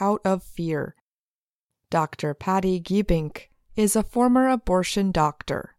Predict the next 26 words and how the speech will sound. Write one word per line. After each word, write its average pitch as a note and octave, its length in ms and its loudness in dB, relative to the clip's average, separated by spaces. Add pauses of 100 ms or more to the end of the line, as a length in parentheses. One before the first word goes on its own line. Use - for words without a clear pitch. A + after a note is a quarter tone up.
(140)
who F3 100 0
described E3+ 720 0 (300)
changing C4+ 480 0
her F#3+ 160 0
opinion G3 640 0
about D#3 500 -4
the E3 100 -6
procedure D#3+ 760 -4 (540)
in A#3 200 6
her A#3 220 2
book, A#3+ 400 2 (600)
Unexpected A3 800 2
Choice, - 840 -4 (420)
An E3 140 0
Abortion F3 540 2
Doctor's F#3 580 2
Journey A#3+ 540 2 (140)
to F3+ 160 -2
Pro-Life. E3+ 760 0 (1400)
She - 280 -2
said D#3+ 300 -2
it G#3 180 -6
comes C4+ 300 -2
down G3+ 280 0
to G#3 240 0
intent. - 680 -6